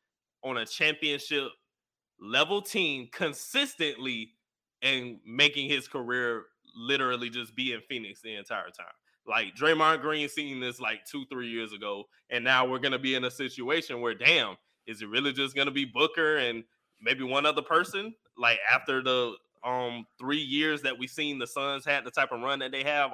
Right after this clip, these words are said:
almost getting to the finals, getting to the finals, and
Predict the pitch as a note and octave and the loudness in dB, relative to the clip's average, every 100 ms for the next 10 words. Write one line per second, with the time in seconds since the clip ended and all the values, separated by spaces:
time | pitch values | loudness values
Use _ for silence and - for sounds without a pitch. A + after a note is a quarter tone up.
0 | - C3+ C#3 C#3 C3 C3+ C#3 D3+ B2+ - | 0 0 2 0 -2 -6 -6 -6 -8 -2
1 | C3 C#3+ C3+ - _ _ - D3+ D#3+ D3 | -2 -2 -6 -10 _ _ -2 4 4 4
2 | D#3+ C#3+ C3+ C#3+ D3 C#3 C3+ B2+ G#2+ | 2 0 4 4 4 2 -2 -4 -8